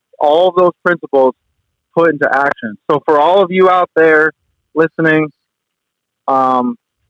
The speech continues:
I was blown away by the power of this Three of Seven community. Brothers and sisters that I only knew through Instagram, now met face to face. Man, you guys are the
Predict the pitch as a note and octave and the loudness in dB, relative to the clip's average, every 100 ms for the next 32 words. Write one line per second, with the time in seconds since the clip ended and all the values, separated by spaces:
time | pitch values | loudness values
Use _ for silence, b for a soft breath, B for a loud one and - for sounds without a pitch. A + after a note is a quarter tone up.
0 | _ C#3 G3 A3 E3 - C#3 D#3+ F3 D#3 | _ -2 2 0 0 -2 0 0 0 0
1 | C3+ C3+ A#2 - _ _ _ _ _ C#3 | 2 2 0 -6 _ _ _ _ _ -2
2 | C#3 C3 _ - E3 E3+ F3 F3 C#3+ C#3 | -2 -2 _ -6 -2 2 2 2 0 0
3 | - C#3+ - D3+ D3 D3 - C#3+ C3+ C3 | -2 -4 -4 -2 0 0 0 -2 -2 -4
4 | - C3+ C3 B2 A2 G2+ - _ _ _ | -4 -4 0 0 0 -4 -14 _ _ _
5 | _ - D#3+ F#3+ G#3 G3 F#3 - F3+ - | _ -2 0 2 2 0 -2 -2 -4 -2
6 | D3 B2+ C#3 C#3+ C#3+ B2+ E3+ G3+ G#3 F#3+ | -4 0 0 2 0 0 2 2 2 2
7 | F#3+ G3 F#3 F3 E3 F3+ - D#3 C#3+ C3 | 2 2 0 2 2 0 -4 -2 0 2
8 | B2 A#2+ - _ _ _ C#3 D3+ F3+ F#3 | 0 -4 -8 _ _ _ -2 0 0 2
9 | F3+ E3+ - - F3 F#3+ F3 - E3 F3 | 0 0 -4 0 0 0 -6 -2 0 2
10 | G#3 _ _ _ _ E3 F3+ F3+ F3+ - | 0 _ _ _ _ -2 0 0 -2 -4
11 | E3+ G#3+ A3 G#3+ G3+ G3 F3+ F3 F3+ D3+ | 0 2 2 0 0 0 0 2 2 2
12 | C3 | 0